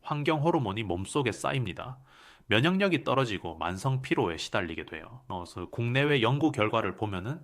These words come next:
어, 비만, 당뇨 같은 대사 질환은 물론이고 심혈관 질환 위험까지 높아진다고 나와 있어요. 우울증과 스트레스 같은 심리적 문제도 유발할 수 있습니다.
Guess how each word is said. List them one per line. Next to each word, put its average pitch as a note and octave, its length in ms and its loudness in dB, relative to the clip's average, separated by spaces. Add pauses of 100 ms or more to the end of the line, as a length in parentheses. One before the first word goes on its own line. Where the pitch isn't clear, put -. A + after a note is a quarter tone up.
(240)
어, - 160 -12
비만, B2 540 2
당뇨 A#2+ 380 -2
같은 G#2+ 320 -2
대사 G2+ 260 -2
질환은 A2 560 -4
물론이고 G2+ 680 -4 (300)
심혈관 E3 640 0
질환 B2 400 0
위험까지 C3 580 0
높아진다고 F#2+ 640 -2
나와 F2 180 -4
있어요. D#2 380 -10 (500)
우울증과 C3 540 2
스트레스 E3 520 -2
같은 A2 360 -6
심리적 C#3 480 -6
문제도 F2+ 440 -4
유발할 G2+ 380 -2
수 B2+ 140 -10
있습니다. E2+ 540 -14